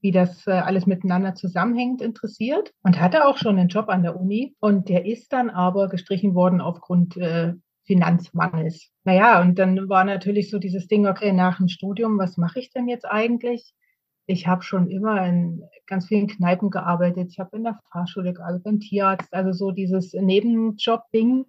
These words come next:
war mir jetzt nicht unbekannt und habe dann gesagt, okay, also jetzt musst du mal schauen, was du machen kannst. Äh, Kneipe hatte ich noch, also Nebenjob und jetzt, äh, versuche ich das mal mit einer Selbstständigkeit, habe das erst mit einer Freundin zusammen gemacht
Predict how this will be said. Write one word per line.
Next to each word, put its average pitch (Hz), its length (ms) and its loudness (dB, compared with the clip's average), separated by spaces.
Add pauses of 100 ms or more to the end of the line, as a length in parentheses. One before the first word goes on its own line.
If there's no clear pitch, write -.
war 190 160 4
mir 226 100 4
jetzt 196 180 0
nicht 185 160 2
unbekannt 226 560 -2 (160)
und 190 200 -2
habe 202 120 -2
dann 208 160 0
gesagt, 196 320 -2
okay, 175 380 -6 (140)
also 196 160 4
jetzt 208 160 2
musst 240 240 -2
du 226 80 2
mal 202 160 2
schauen, 214 440 -2
was 190 200 -6
du 196 80 -4
machen 233 240 -6
kannst. 247 420 -4
Äh, 202 280 0
Kneipe 202 440 -2
hatte 185 160 -4
ich - 160 -18
noch, 285 260 -10
also 208 220 -2
Nebenjob 240 560 -2 (100)
und 196 380 -4 (140)
jetzt, 180 340 -4
äh, 196 80 0
versuche 208 340 0
ich 247 80 -6
das 247 220 -4
mal 214 140 2
mit 202 200 0
einer 185 120 2
Selbstständigkeit, 240 1000 -4 (240)
habe 196 260 -4
das 180 180 -8
erst 208 320 -4
mit 208 120 -4
einer 180 140 -2
Freundin 208 460 -2
zusammen 175 420 -2
gemacht 175 400 -4